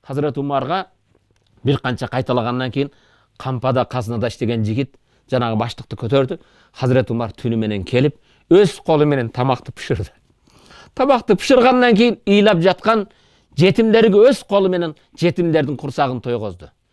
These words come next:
Бирок таң жүре баштады. Ертеңгі бамдат намазының уақытысы жақындады. Жанындағы шериги Абдурахман ибн Ауф, «Амирул Муминин,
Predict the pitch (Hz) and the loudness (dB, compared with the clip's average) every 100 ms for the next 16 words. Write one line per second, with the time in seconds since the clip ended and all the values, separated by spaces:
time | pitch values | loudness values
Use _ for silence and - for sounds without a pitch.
0 | _ _ _ 139 151 - 156 151 127 147 | _ _ _ 0 0 0 -6 -6 -2 0
1 | 123 98 - 76 71 _ _ _ 170 180 | -2 -6 -14 -18 -20 _ _ _ 2 2
2 | 202 190 175 165 180 190 185 180 170 165 | 2 2 2 2 2 0 -2 -2 -2 -2
3 | 170 151 - 151 139 147 165 120 87 - | -2 -6 -8 -8 -6 -6 -8 -10 -12 -16
4 | _ _ _ 135 196 202 208 202 220 208 | _ _ _ 0 0 0 2 2 0 -6
5 | _ _ - 190 196 220 165 160 180 185 | _ _ 0 2 4 2 0 -2 -4 -4
6 | 170 156 190 151 _ _ - 160 196 208 | -6 -4 -6 -6 _ _ -6 -2 2 2
7 | 185 202 180 214 170 | 0 -4 -4 -2 -4